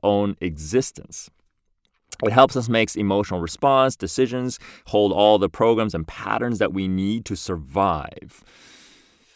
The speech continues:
So how do we get the unconscious mind to respond is not through words, but through creating internal representations.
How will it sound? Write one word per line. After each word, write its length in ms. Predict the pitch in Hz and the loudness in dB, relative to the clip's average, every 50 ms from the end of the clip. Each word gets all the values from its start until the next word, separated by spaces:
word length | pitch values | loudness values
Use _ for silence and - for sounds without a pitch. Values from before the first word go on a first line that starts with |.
| _ _ _ _ _ _ - | _ _ _ _ _ _ -6
So 300 | - - 160 147 - 170 | 4 6 8 8 8 6
how 300 | - - 143 147 196 185 | 4 4 6 8 8 8
do 80 | 190 | 8
we 160 | 170 156 147 | 8 6 6
get 180 | 127 147 131 - | 6 4 2 2
the 160 | - 127 127 | 2 2 2
unconscious 600 | 123 120 123 - - 135 117 113 107 95 95 - - | 2 2 -2 -2 0 0 0 0 0 -4 -8 -6 -4
mind 260 | 104 104 101 101 95 | -2 -2 -2 -2 -4
to 80 | 90 | -6
respond 580 | 82 87 98 - - - - 170 175 180 170 147 | -6 -6 -6 -6 -6 -2 0 2 4 4 4 4
is 140 | 135 120 135 | 2 0 2
not 260 | 156 170 180 190 - | 4 4 4 2 0
through 280 | _ _ 143 131 120 110 | _ _ 2 2 2 2
words, 720 | 101 92 92 101 151 202 180 127 98 87 87 95 104 101 | -2 -4 2 4 4 4 6 4 4 2 2 0 0 -2
but 380 | - - 110 85 - - 95 - | -2 -2 -2 -2 -2 -6 -8 -6
through 220 | - 120 120 117 | -2 -2 -2 -2
creating 800 | 101 - - 113 110 110 110 107 117 127 147 165 160 170 180 165 | -2 -6 -6 -4 -2 -2 -2 2 2 4 4 4 2 0 -2 -2
internal 580 | 110 117 117 113 - - - 131 131 127 127 117 | -4 -4 -4 -4 -6 -6 -4 -4 -2 -2 -2 0
representations. 1500 | 101 104 98 92 - 95 82 90 82 82 80 - - - 117 120 123 120 - - - - - - - - - - - | 0 0 0 0 -2 -6 -6 -6 -6 -6 -8 -8 -10 -10 -8 -8 -8 -10 -10 -14 -14 -14 -14 -14 -14 -14 -16 -18 -18